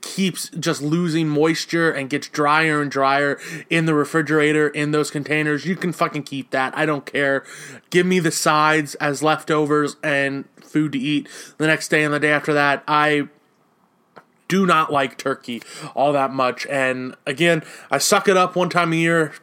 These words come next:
to have the experience of a Thanksgiving. But if your family is one of those families that does do a turkey and a ham, which I've heard that has,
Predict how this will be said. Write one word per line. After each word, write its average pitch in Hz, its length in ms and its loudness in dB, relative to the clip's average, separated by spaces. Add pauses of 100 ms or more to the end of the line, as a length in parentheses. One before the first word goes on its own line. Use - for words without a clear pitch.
(100)
to - 100 -6
have 151 420 2 (320)
the 147 480 0 (1040)
experience 175 1000 0
of 160 200 0
a 160 40 4
Thanksgiving. 165 600 -2 (280)
But 165 140 2
if 151 80 0
your 196 120 4
family 208 340 4
is 185 160 2
one 190 100 2
of 185 60 2
those 185 180 0
families 180 520 0
that 147 380 2 (540)
does 175 500 2
do 156 520 2 (340)
a 147 80 0
turkey 165 480 2
and 156 80 2
a 143 80 0
ham, 151 360 2
which 147 180 0
I've 135 160 0
heard 160 360 2 (300)
that 165 280 4
has, 160 260 2